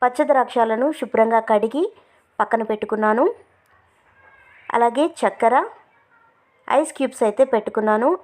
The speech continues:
ఇప్పుడు నేను చేసే రెసిపీ ఒక ఇద్దరికి, ముగ్గురికి సరిపోతుంది. ఇప్పుడు ఒక మిక్సీ జార్ అయితే తీసుకున్నాను. ముందుగా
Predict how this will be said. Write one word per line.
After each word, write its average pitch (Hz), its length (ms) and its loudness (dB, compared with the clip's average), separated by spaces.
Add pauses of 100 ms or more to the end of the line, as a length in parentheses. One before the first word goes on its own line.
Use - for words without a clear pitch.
(120)
ఇప్పుడు 311 240 0
నేను 302 220 2
చేసే 269 280 4
రెసిపీ 226 380 -2 (360)
ఒక - 80 -2 (240)
ఇద్దరికి, 233 420 2 (260)
ముగ్గురికి 214 480 0
సరిపోతుంది. 214 640 0 (1300)
ఇప్పుడు 339 260 4
ఒక 302 80 -2 (100)
మిక్సీ 233 280 -4 (100)
జార్ 208 240 2
అయితే 220 180 -6 (120)
తీసుకున్నాను. 220 560 0 (640)
ముందుగా 339 300 4